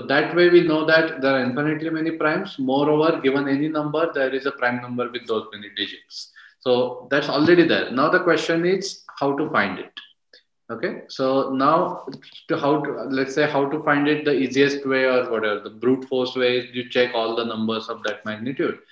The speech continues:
and check which of them are primes. But that's a huge task. And then people are clever. They don't have to, like, do this all brute force. They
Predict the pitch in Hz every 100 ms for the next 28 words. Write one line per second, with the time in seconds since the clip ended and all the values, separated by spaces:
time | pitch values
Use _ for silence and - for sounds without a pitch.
0 | _ _ - 107 110 113 113 - 110 110
1 | 104 104 104 107 - 123 - - - -
2 | _ _ _ 131 127 151 - 165 160 131
3 | - - - - 113 110 131 139 139 139
4 | 139 139 - 123 117 120 117 113 113 113
5 | 120 120 117 113 113 110 110 - 113 107
6 | 104 101 - 117 113 - - 107 107